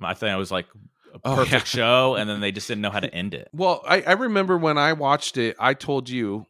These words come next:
Speaker 2: the first season was
Speaker 1: That
Speaker 2: one of
Speaker 1: first
Speaker 2: the
Speaker 1: season
Speaker 2: best.
Speaker 1: was the best seasons ever.
Speaker 2: I, I've never seen T V like that. And then it went on its own little grand, uh, but
Speaker 1: Well,
Speaker 2: it
Speaker 1: there's a
Speaker 2: had
Speaker 1: reason
Speaker 2: the,
Speaker 1: for that.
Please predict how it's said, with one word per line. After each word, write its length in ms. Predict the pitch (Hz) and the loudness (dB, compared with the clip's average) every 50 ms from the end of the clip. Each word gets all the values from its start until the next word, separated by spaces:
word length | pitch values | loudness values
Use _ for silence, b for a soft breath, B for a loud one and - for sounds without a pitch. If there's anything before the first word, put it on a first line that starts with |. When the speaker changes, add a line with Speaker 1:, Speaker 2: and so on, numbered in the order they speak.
| _ _ | _ _
Speaker 2:
the 260 | 117 113 117 107 92 - - | -6 -4 -4 -4 -4 -6 -12
first 300 | - - 127 131 - - | -6 -6 -6 -4 -4 -6
season 300 | 135 131 127 123 107 104 | -6 -6 -6 -6 -6 -6
was 140 | 104 98 95 | -6 -6 -4
Speaker 1:
That 100 | 101 104 | -4 -4
Speaker 2:
one 100 | 104 104 | -2 0
of 40 | 123 | -2
Speaker 1:
first 100 | 120 120 | -2 -2
Speaker 2:
the 60 | 123 | -4
Speaker 1:
season 140 | 104 92 110 | -2 -2 0
Speaker 2:
best. 60 | 127 113 | 0 -2
Speaker 1:
was 120 | 107 101 | -2 -2
the 100 | 107 104 | -6 -6
best 300 | 87 98 95 95 - - | -2 -2 -2 -2 -4 -8
seasons 420 | - 113 107 98 101 101 98 95 | -6 -6 -6 -6 -6 -10 -8 -4
ever. 300 | 104 113 123 92 - - _ _ | -4 -6 -6 -6 -12 -16 _ _
Speaker 2:
I, 240 | 117 120 117 107 117 | 0 0 2 2 2
I've 140 | 120 120 123 | 0 2 0
never 240 | 120 117 110 113 | -2 -2 -2 -4
seen 260 | 110 - - 120 113 107 | -8 -6 -6 -4 -6 -6
T 180 | - - 113 107 | -6 -8 -6 -4
V 140 | 117 139 147 | -4 -4 -4
like 220 | 120 98 92 - - | -4 -4 -6 -4 -6
that. 260 | 92 87 85 87 - _ _ | -6 -4 -4 -6 -10 _ _
And 240 | 117 120 120 120 120 | -4 -4 -2 -2 -2
then 360 | 120 120 120 117 120 113 - - | -2 -2 -2 -4 -6 -8 -8 -8
it 220 | 110 110 95 - _ _ - | -8 -8 -8 -8 _ _ -16
went 200 | 104 104 104 104 | -10 -8 -6 -6
on 160 | 98 95 95 | -6 -6 -6
its 200 | 95 92 - - | -8 -10 -10 -10
own 240 | 101 92 90 90 90 | -10 -8 -8 -10 -10
little 240 | 90 87 80 80 82 | -10 -10 -10 -12 -14
grand, 480 | 78 104 85 85 80 78 80 78 - - - _ _ _ - | -14 -16 -16 -16 -16 -16 -18 -18 -20 -20 -20 _ _ _ -20
uh, 300 | - 85 80 80 73 - _ _ _ _ | -20 -18 -16 -16 -18 -20 _ _ _ _
but 280 | 120 139 - 165 156 | -18 -4 -4 -2 0
Speaker 1:
Well, 80 | - 180 | 2 2
Speaker 2:
it 20 | |
Speaker 1:
there's 140 | 254 262 165 | 2 2 4
a 60 | 165 | 4
Speaker 2:
had 60 | 160 - | 4 4
Speaker 1:
reason 280 | 233 226 180 170 156 | 4 4 2 2 0
Speaker 2:
the, 60 | - | 0
Speaker 1:
for 120 | - 117 101 | -2 -2 -2
that. 300 | 85 80 71 65 62 | -2 -2 -4 -4 -8